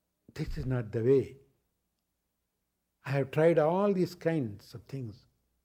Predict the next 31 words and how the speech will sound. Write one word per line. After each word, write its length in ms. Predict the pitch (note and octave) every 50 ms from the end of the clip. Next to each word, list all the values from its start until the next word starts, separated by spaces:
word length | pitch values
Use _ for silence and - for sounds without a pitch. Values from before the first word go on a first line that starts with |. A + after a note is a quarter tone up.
| _ _ _
I 80 | B2+ C3+
am 100 | B2+ A2+
sick 440 | - - - - G#3 G#3 G#3 - F#3+
and 260 | F3+ F3 E3 - -
tired 380 | - - F3 F3+ F#3+ F#3+ F#3 F3+
of 160 | F3 B2 D3+
all 160 | D#3 D3+ D3
this." 380 | C3 C#3 D#3 C#3 G#2 - - - - _ _ _ F#3+ F#3+ - - _ _ _ _ _ _ _ _ _ _ _ _ _ _ _ _ _ _ _ _ _ _ _ _ _ _ _ _ _ _ - _ _ -
You 80 | C3+
see, 300 | - - F3+ G#3+ A3+ - - - _ _ _ _ _ _ _ _ _ _ _ _ _ _ -
the 80 | C3+
moment 420 | B2+ D3+ F#3+ G#3+ G#3+ A3+ A3 F3+ G#3
you 100 | F#3+ F3+
begin 320 | D#3 E3 E3 F#3 G3 F3+
to 80 | C#3 B2+
say, 400 | - G3 G3+ G3+ G3 - - - - - - _ _ -
"I 80 | D#3+
am 200 | D#3+ D#3 C#3+ B2+
sick 440 | A#2+ - - A3 A3+ A3+ - - -
and 320 | F3+ F3 D#3 - - - -
tired," 580 | D3 C#3+ D3+ D#3 C3+ A2 G#2 B2+ D#3+ D#3 - - - - - G#3 - - _ _ _ _ _ _ _ _ _ _ _ _ _ _ _ _ _ _ _ _ _ _ _ _ _ _ _ _ _ _ _ _ _ _ _ _ _ _ _ _ _ _ _ _ _ _ _ _ _ _ _ _ _ _ _ _ _
you 80 | C3 C3+
are 60 | C3
not 200 | C#3+ D#3+ D#3+ C#3+
going 280 | D3+ D#3 D#3 D#3 C#3+ -
to 120 | D#3 C#3+
run 180 | C#3+ D3 D3+ D3+
after 260 | D3 C#3+ C#3 C#3 B2+
the 140 | B2+ C#3+ C#3
world 280 | D3 E3+ F#3 F3+ D3
anymore 420 | C#3 B2 A#2+ A2+ A2 A2 G#2+ G#2+